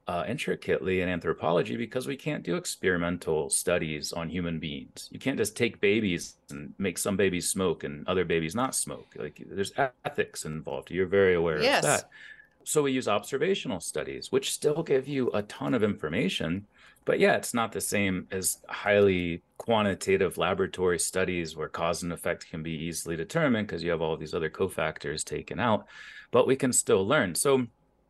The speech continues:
Speaker 1: it pains me to see that we have all of these scientists not doing their jobs because they're hung up on the standards of evidence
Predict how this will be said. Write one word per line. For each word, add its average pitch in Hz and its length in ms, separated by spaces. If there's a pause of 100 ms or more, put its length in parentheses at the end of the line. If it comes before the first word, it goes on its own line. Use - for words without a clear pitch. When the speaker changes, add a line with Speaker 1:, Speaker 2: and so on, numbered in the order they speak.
(120)
Speaker 1:
it 117 280
pains 160 440
me 95 160
to 87 140
see - 320
that 76 300
we 92 260 (140)
have 104 180
all 120 180
of 127 80
these 110 160
scientists 107 500
not - 240
doing 117 220
their 82 120
jobs - 600 (360)
because 110 400
they're 117 160
hung 104 260
up 104 240 (240)
on 98 460
the 101 120
standards 92 520
of - 100
evidence 107 600